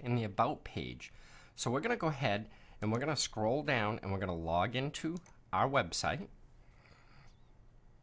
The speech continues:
And then if you come over to the left-hand side, you're gonna see pages. Now the home page was the page that you were just working on where you added all the content and everything.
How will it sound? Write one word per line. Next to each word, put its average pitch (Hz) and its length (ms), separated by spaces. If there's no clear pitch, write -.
And 135 160
then 175 120
if 220 160
you 143 80
come 127 360
over 190 340
to - 140
the 160 120
left-hand 120 800
side, 76 540
you're 110 120
gonna 151 160
see 135 360
pages. - 840
Now 107 120
the 107 60
home 240 360
page 95 640
was 95 220
the 92 100
page 90 380
that 113 140
you 117 100
were 101 80
just 92 320
working 113 360
on 73 200
where 80 100
you 78 220
added 90 260
all 98 160
the - 80
content 82 600
and 67 80
everything. 67 420